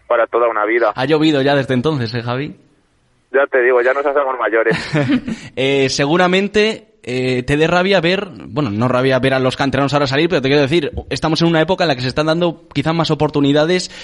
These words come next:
Speaker 2: eh, a la cantera que cuando estabas tú en el, en las filas del Promesas, ¿no?
Speaker 1: Sí, pero a mí me encanta ver a canteranos del Valladolid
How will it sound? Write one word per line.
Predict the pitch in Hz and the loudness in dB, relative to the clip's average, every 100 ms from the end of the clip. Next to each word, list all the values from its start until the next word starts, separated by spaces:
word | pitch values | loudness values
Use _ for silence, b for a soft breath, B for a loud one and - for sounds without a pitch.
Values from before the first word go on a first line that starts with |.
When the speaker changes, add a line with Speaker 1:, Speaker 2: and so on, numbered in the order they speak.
| B B B - | B B B -10
Speaker 2:
eh, | 123 131 127 131 127 127 | -4 0 0 2 2 2
a | 131 | 0
la | 127 | 0
cantera | 131 120 160 180 202 - | -2 -2 0 0 -2 -8
que | 131 | -6
cuando | 127 123 | -2 -2
estabas | 117 156 139 | 0 0 0
tú | - 131 | 0 0
en | 123 | 0
el, | 120 117 113 113 107 | 0 0 0 0 0
en | 113 | 0
las | 110 107 | -2 -2
filas | 113 110 | -2 -2
del | 107 | -4
Promesas, | 110 131 143 101 | -2 -2 -2 -2
¿no? | 117 175 - _ _ _ _ _ _ _ _ _ _ _ | -2 -4 -10 _ _ _ _ _ _ _ _ _ _ _
Speaker 1:
Sí, | - 151 | -4 -2
pero | 123 117 113 | 0 0 0
a | |
mí | 135 | 0
me | 139 | -4
encanta | 123 131 131 | -4 -4 0
ver | 120 120 120 | 2 2 2
a | 117 | 0
canteranos | 117 113 117 117 | -2 -2 0 2
del | 113 | 2
Valladolid | 117 117 113 110 117 113 | 2 2 2 2 2 2